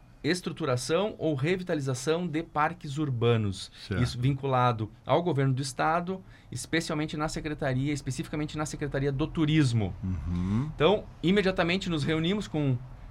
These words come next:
Speaker 1: com as equipes, com o prefeito Pedro, com as equipes lá da Secretaria de Planejamento, os nossos arquitetos e urbanistas. E aí, a gente, poxa, mas nós temos que, então, dar vida ainda mais intensa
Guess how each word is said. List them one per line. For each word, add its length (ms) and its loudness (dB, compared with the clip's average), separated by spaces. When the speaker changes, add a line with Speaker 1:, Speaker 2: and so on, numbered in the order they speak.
Speaker 1:
com 120 0
as 140 2
equipes, 400 -2
com 160 0
o 60 2
prefeito 420 -2
Pedro, 260 2
com 100 -4
as 100 0
equipes 340 -4
lá 100 4
da 80 -4
Secretaria 340 -4
de 60 -6
Planejamento, 600 -2
os 60 -6
nossos 280 -2
arquitetos 720 0
e 40 0
urbanistas. 800 2
E 160 0
aí, 300 4
a 80 0
gente, 120 -8
poxa, 260 -2
mas 140 2
nós 120 0
temos 220 0
que, 100 -4
então, 360 0
dar 160 6
vida 640 0
ainda 340 2
mais 260 -2
intensa 520 -4